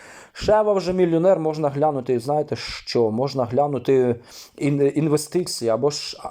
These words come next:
е, давайте споч-, від початку глянемо, що ми ще не придбали. Так, ну в нас же все є. Все є, і плюс мільйон зверху, ось вам і, і футбол. Ну це просто космічні гроші, я не знаю.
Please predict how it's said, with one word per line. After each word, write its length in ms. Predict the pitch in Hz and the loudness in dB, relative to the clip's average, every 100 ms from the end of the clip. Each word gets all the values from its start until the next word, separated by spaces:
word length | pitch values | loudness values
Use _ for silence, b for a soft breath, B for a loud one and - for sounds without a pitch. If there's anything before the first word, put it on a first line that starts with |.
| - | -6
е, 140 | 131 127 | -4 -2
давайте 380 | 127 143 139 | 0 0 -2
споч-, 280 | 127 135 127 | -6 -8 -4
від 120 | 135 | -4
початку 400 | 139 131 143 - | -4 -4 -4 -4
глянемо, 360 | 123 135 123 120 | 0 0 0 -4
що 140 | - | -4
ми 120 | 127 117 | -4 -4
ще 140 | 120 | -2
не 100 | 127 | -2
придбали. 520 | 170 143 147 226 165 - B B B B B | 0 0 0 -2 -4 -8 B B B B B
Так, 160 | 123 117 | -6 -4
ну 100 | 156 | 0
в 20 | |
нас 160 | 220 | 0
же 80 | 165 | 0
все 220 | 147 - | -6 -4
є. 200 | 135 113 - _ _ B B B B - | -4 -6 -8 _ _ B B B B -12
Все 300 | - - 156 | -10 -4 -2
є, 180 | 170 233 | 2 2
і 140 | 147 | 2
плюс 300 | 151 175 - | 0 -2 0
мільйон 360 | 165 165 190 170 | -2 2 0 0
зверху, 500 | 151 190 226 - 143 | 0 2 2 0 0
ось 280 | 202 202 - | 0 -2 0
вам 260 | 170 165 | 0 -2
і, 340 | 139 143 135 123 120 | -2 0 2 0 0
і 40 | 120 | -2
футбол. 560 | - 131 117 107 104 107 | -2 -4 -2 0 0 -2
Ну 80 | 113 | -6
це 140 | - | -6
просто 380 | - 120 107 104 | -2 -2 -2 -6
космічні 480 | 120 - 127 - 113 | -6 -4 -4 -2 -4
гроші, 420 | 113 107 - - | -2 -4 -4 -4
я 80 | 113 | -4
не 80 | |
знаю. 320 | 113 117 107 | -2 0 0